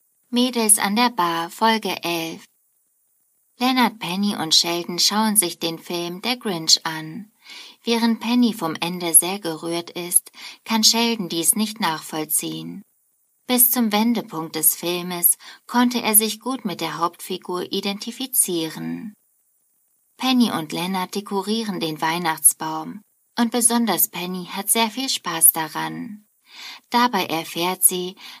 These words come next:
dass in Leonards Familie Weihnachten nie richtig gefeiert wurde und es auch keine Geschenke gab. Zu Weihnachten durfte jeder ein wissenschaftliches Paper vorstellen und anschließend wurde es diskutiert.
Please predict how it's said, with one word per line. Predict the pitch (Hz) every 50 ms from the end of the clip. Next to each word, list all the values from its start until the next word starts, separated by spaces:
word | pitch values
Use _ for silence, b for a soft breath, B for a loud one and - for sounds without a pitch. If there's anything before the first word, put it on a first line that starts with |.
| B
dass | - 220 214 208 -
in | 226 214
Leonards | 214 220 233 240 220 175 160 156 - -
Familie | - 165 160 165 170 170 165 170 170 - 190 185 180 -
Weihnachten | 196 190 202 208 208 208 202 202 - - - 208 202 208
nie | - 214 240 254 254
richtig | 240 214 175 170 - - 196 208 208
gefeiert | - 277 277 - - 202 180 170 165 160 156 - -
wurde | 160 160 156 156 156 156 160 160 156 - B B B B B B B B _
und | 240 240 247 233
es | 208 -
auch | 175 165 -
keine | - - 165 165 165 151
Geschenke | 127 151 156 - - 160 160 185 196 - 165 156
gab. | - - 156 156 160 160 190 - _ _ _ _ _ _ _ _ _ _ _ _
Zu | - - 226 208 202
Weihnachten | 226 226 240 233 208 175 165 - - - - 180 185 190
durfte | - 214 208 214 - 214
jeder | 208 208 - 220 233 233 220 180 -
ein | - 156 151
wissenschaftliches | 156 165 - - 196 180 - 175 170 - - 190 202 - 254 285 -
Paper | - 202 190 175 170 - 160 156
vorstellen | - - 165 165 160 160 - - - 165 160 160 160 165 165 - - _ _ -
und | 240 240 220 -
anschließend | - 247 247 240 - - 175 170 170 165 - - 208 214 208
wurde | 220 226 220 - 165 -
es | - -
diskutiert. | - 170 156 - - - 156 151 151 - - 170 165 165 160 160 156 - - -